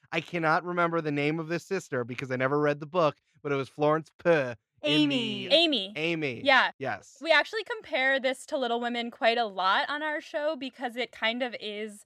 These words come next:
Speaker 3: Little Women is kind of like the American Pride and Prejudice, in my opinion.
Speaker 1: A hundred percent.
Speaker 3: Because it lines up
Speaker 1: A hundred
Speaker 3: so
Speaker 1: percent,
Speaker 3: well.
Speaker 1: yes.
Speaker 3: Yeah.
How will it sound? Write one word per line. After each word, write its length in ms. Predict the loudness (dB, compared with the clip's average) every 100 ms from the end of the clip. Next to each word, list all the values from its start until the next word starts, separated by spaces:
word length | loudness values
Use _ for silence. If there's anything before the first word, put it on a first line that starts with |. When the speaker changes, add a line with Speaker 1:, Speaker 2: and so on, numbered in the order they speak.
| _ _ _ -2
Speaker 3:
Little 200 | 2 2
Women 260 | 2 -4 -6
is 100 | -4
kind 220 | -4 -2
of 60 |
like 160 | -2 -2
the 100 | -4
American 640 | -2 0 0 0 -4 -10
Pride 220 | -2 0 0
and 100 | -2
Prejudice, 400 | -6 -6 -8 -6
in 140 | -4
my 160 | 0 0
opinion. 480 | -2 -4 -6 -6 -6
Speaker 1:
A 60 |
hundred 320 | 6 6 6
percent. 280 | 2 0 0
Speaker 3:
Because 100 | 2
it 20 | 2
lines 180 | 2 2
up 40 |
Speaker 1:
A 40 |
hundred 220 | 4 4 4
Speaker 3:
so 100 | 0
Speaker 1:
percent, 200 | 0 -2
Speaker 3:
well. 120 | -2
Speaker 1:
yes. 360 | -2 -6 -18 _ -2
Speaker 3:
Yeah. 280 | 2 2